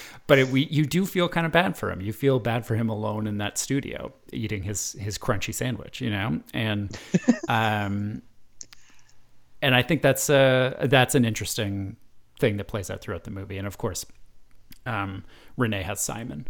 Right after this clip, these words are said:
Speaker 1: as well, his son.
Speaker 2: Yeah.
Speaker 1: But yeah, I think the, the Renee Lucho dynamic is so important for the movie for those reasons. It's the difference between thinking about what's in front of you or not,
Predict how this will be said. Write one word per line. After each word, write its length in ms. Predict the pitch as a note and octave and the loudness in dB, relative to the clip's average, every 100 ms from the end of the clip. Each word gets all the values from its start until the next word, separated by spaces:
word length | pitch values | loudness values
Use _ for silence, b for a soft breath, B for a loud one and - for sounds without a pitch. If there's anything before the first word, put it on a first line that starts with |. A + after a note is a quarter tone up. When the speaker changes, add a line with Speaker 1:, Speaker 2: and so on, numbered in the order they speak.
| - | 0
Speaker 1:
as 140 | A#2 | 0
well, 240 | - C3+ - - | -4 -10 -12 -16
his 120 | C#3+ | -16
son. 200 | - - D3 - - - - - - - - - - - - - - - - - G#2+ | -14 -16 -16 -18 -20 -20 -20 -20 -20 -20 -20 -20 -20 -20 -20 -20 -20 -20 -20 -12 2
Speaker 2:
Yeah. 180 | G#2+ - - - | 2 2 -12 -4
Speaker 1:
But 100 | B2+ | -2
yeah, 120 | A2 | -2
I 60 | F#2 | -2
think 160 | C3 B2 | -2 2
the, 160 | B2 | 0
the 300 | - B2+ A2+ C#3 | 2 -2 -2 2
Renee 360 | C#3 C#3 C3+ | 4 6 4
Lucho 380 | A2+ G2+ - G2+ | 0 -6 -8 -6
dynamic 440 | G#2+ F2+ F2 F2+ | -6 -8 -10 -12
is 100 | A2+ | -8
so 200 | - G#2+ | -8 -8
important 360 | G#2+ - G#2+ A2+ | -10 -10 -10 -10
for 120 | - | -8
the 60 | G2+ | -8
movie 320 | G2+ F#2 F#2+ | -8 -8 -10
for 340 | - - A2 | -10 -8 -8
those 240 | F2+ E2+ - | -8 -12 -14
reasons. 400 | G2+ - G2+ - | -14 -12 -12 -12
It's 240 | G#2+ - b b b b b b b b b b b b b - | -12 -14 b b b b b b b b b b b b b -14
the 240 | C3+ A#2+ B2+ | -4 0 2
difference 420 | A#2 C3+ B2+ - | 4 4 4 -2
between 400 | - - A2 G#2 | -6 -4 -4 -4
thinking 340 | - G2+ - F#2+ | -4 -6 -6 -8
about 240 | F#2 F2+ | -8 -8
what's 220 | G2+ - | -8 -8
in 60 | G#2+ | -12
front 220 | - - | -12 -12
of 80 | - | -12
you 160 | - D3 - - - - - | -14 -14 -16 -20 -20 -20 -14
or 140 | G2+ | -12
not, 240 | F2+ E2+ | -12 -16